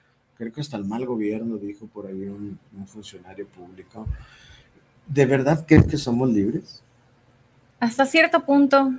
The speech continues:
Speaker 2: horarios, actitudes,
Speaker 1: Ajá.
Speaker 2: hábitos,
Speaker 1: Ujú.
Speaker 2: normas.
Speaker 1: Amigas, amigos, si es una persona contaminante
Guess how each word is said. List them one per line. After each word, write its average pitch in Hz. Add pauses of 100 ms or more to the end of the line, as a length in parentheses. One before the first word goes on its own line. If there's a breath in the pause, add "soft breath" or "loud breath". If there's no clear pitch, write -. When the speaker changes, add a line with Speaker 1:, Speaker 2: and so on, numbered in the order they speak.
(640)
Speaker 2:
horarios, 202 (280)
actitudes, 208
Speaker 1:
Ajá. 165 (520)
Speaker 2:
hábitos, 185 (520)
Speaker 1:
Ujú. 156
Speaker 2:
normas. 185 (420)
Speaker 1:
Amigas, 247
amigos, 233
si -
es 240
una 220
persona 151
contaminante 165